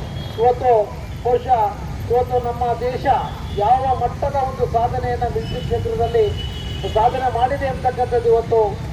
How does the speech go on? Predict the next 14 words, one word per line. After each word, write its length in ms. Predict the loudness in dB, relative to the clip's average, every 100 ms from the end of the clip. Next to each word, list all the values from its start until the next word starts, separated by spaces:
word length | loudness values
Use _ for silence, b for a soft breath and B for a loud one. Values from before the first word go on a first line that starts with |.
| -6
ನಮ್ಮೆಲ್ಲರ 420 | -4 -2 0 2 2
ಮುಂದೆ 340 | 0 0 2
ಸಾಕ್ಷಿಯಾಗಿದೆ 640 | 2 2 -2 0 0 2 0
ಅಂತಕ್ಕಂಥ 460 | 0 0 0 -2
ಮಾತನ್ನು 540 | 0 0 0 -2 -4 0
ಕೂಡ 120 | 0
ನಾನು 300 | 2 2 0
ಈ 40 |
ಸಂದರ್ಭದಲ್ಲಿ 600 | 0 0 0 -2 0 0
ಹೇಳ್ತಾ, 240 | 0 0 -2 -2 -6 -6 -6 -4 -2
ನಾನು 420 | 0 4 4 2
ಕೂಡ 140 | 4 4 4 -2 -8 -8 -2
ಜಮ್ಮು 360 | -2 0 -2 0
ಕಾಶ್ಮೀರದ 600 | 0 0 -2 -2 4 4